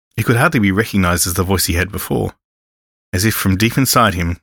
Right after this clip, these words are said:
there was a painful and uncontrollable squeaking mixed in with it. The words would be made out at first, but then there was a sort of echo which made them unclear, leaving the hearer unsure whether he had heard properly or not.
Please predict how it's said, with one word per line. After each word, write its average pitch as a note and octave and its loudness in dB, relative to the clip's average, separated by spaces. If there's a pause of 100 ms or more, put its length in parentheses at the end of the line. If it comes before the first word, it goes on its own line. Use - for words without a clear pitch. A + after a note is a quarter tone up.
(160)
there F#2+ 0
was F2 0
a E2+ -2
painful G#2 0
and F#2+ 2
uncontrollable G2+ 0
squeaking G2 0
mixed - -4
in F2+ 0
with F2 -2
it. F#2+ -10 (1400)
The F#2+ 0
words A#2 4
would G2 0
be F#2+ 2
made G2 2
out A2 0
at - -8
first, G#2+ 0
but F#2+ -4
then G#2+ 2
there G2+ 4
was G2 -2
a F#2 -2
sort A2 0
of F#2 -4 (160)
echo F#2 -2
which F2 -4
made F#2 0
them F#2+ 0
unclear, F#2 -2 (300)
leaving C3 2
the F#2 2
hearer B2 0
unsure G2+ 0
whether G#2 2
he - -4
had F#2 0
heard G#2 -2
properly A2 -2
or G2+ 2
not. A#2 0